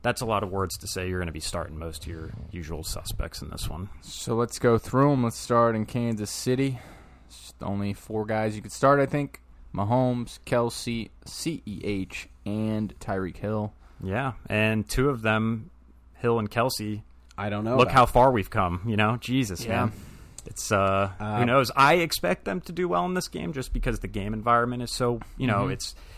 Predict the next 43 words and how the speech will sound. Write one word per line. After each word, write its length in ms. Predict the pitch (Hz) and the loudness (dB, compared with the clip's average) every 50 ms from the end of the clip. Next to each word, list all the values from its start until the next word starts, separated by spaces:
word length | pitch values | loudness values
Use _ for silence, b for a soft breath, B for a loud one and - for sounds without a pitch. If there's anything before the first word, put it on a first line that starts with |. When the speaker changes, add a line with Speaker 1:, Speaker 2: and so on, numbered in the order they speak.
| B B B B - - - | B B B B -18 -14 -14
Speaker 1:
it's 180 | - - - | -12 -10 -2
Thursday 420 | - 143 117 107 101 95 98 87 85 | 2 4 4 4 2 -2 -8 -10 -8
night. 320 | 90 92 92 90 90 87 | -4 -4 -2 -2 -4 -4
It's 140 | 85 - - | -8 -10 -12
pri-, 340 | - - - 120 104 101 - | -2 0 2 4 4 2 0
it's 140 | 104 95 - | -2 -6 -6
a 40 | - | -4
must-win 640 | 92 104 127 131 120 107 - - - - 98 98 98 | -2 0 4 4 4 4 4 0 -2 -4 -4 -4 -4
game 240 | 95 98 95 92 90 | -4 -4 -4 -4 -6
for 120 | - 95 | -8 -10
the 80 | 92 87 | -12 -12
Chiefs. 380 | - - - 107 101 92 - | -12 -10 -8 -8 -8 -6 -4
So 80 | - - | -4 -4
I 80 | - | -4
think 380 | 120 - - - 214 208 - - | -4 -6 -2 -2 -2 -2 -2 -4
they're 140 | - 175 160 | -2 -2 0
gonna 140 | 160 156 147 | 0 -2 -2
get 240 | 131 139 139 - - | -2 -2 -2 -2 -2
their 140 | - 123 113 | -2 -2 -2
stuff, 320 | - - - 120 120 - - | -4 -4 -2 -2 -2 -2 0
but 140 | - 104 101 | -4 -4 -4
it's 120 | 104 - | -4 -8
just 200 | - - 131 - - | -8 -8 -8 -6 -6
sad. 320 | - - 117 160 - - | -6 -4 -4 -4 -4 -6
It, 140 | - - - | -10 -12 -10
this 140 | - 117 113 | -8 -6 -4
Speaker 3:
I'm 60 | 113 117 175 | -2 0 0
gonna 80 | 180 | 2
Speaker 1:
used 140 | 196 208 - | 2 2 0
to 60 | 240 | 0
be 100 | 214 214 | 0 0
a 60 | 196 | -2
given. 360 | 123 107 135 175 226 285 - - - - - - - - - - - - | 0 0 0 0 0 -2 -6 -8 -10 -20 -20 -20 -20 -20 -20 -18 -4 2
Speaker 3:
bold 320 | 127 123 123 123 123 120 | 4 6 6 6 6 6
out 160 | 117 110 120 120 | 4 4 4 4
on 140 | 117 113 110 | 2 2 0
a 20 | 101 | 0
limb 200 | 107 110 110 107 | 0 0 0 -2
here. 420 | 101 104 107 107 104 101 98 - - - - | -2 -2 -2 -2 -2 -4 -6 -8 -12 -18 -14
I 80 | - 101 | -12 -12
think 340 | - - - 135 127 113 - | -12 -8 -4 -4 -4 -4 -4
if 140 | 117 - - | -8 -6 -4
you 540 | 120 120 123 120 120 120 120 117 110 - | -2 -2 0 0 0 0 0 -2 -2 -4